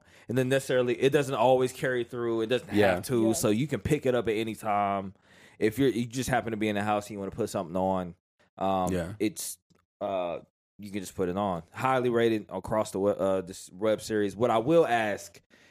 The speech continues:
Speaker 1: is your rating, your one to ten rating. I think that's what we're doing here.
Speaker 3: Yeah,
Speaker 2: Yeah.
Speaker 3: yeah.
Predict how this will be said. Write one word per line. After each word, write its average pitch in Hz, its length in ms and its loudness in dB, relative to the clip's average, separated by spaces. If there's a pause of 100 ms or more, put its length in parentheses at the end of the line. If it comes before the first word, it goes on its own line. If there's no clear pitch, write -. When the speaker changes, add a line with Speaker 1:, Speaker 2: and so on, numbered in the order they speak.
(140)
Speaker 1:
is 107 360 0
your 104 120 2
rating, 110 540 2 (120)
your 98 140 -2
one 117 320 0
to 139 140 -2
ten 123 420 -2
rating. 104 440 2
I 90 60 0
think - 180 -6
that's 104 160 -2
what 92 140 -2
we're 92 100 -2
doing 90 300 -2
here. 87 320 -4
Speaker 3:
Yeah, 92 240 -4
Speaker 2:
Yeah. - 0 -
Speaker 3:
yeah. 165 240 -12